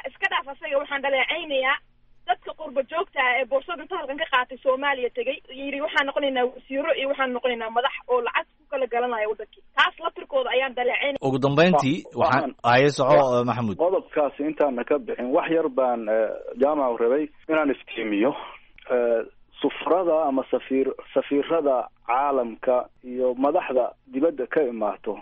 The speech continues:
Speaker 3: Markaa Muqdisho tagto, waad og tahay oo intooda badan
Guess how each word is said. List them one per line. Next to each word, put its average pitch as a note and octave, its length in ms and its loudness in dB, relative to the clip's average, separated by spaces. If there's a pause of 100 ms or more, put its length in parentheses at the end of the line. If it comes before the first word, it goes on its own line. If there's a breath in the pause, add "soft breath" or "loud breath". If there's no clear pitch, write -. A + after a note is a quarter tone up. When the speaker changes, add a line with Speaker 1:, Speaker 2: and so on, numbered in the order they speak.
(120)
Speaker 3:
Markaa C#3+ 260 2
Muqdisho B2+ 420 -2
tagto, - 380 -6
waad B2+ 160 0
og D#3+ 180 2
tahay B2+ 320 0
oo G#2 340 -4 (180)
intooda C#3+ 440 2
badan A2 500 0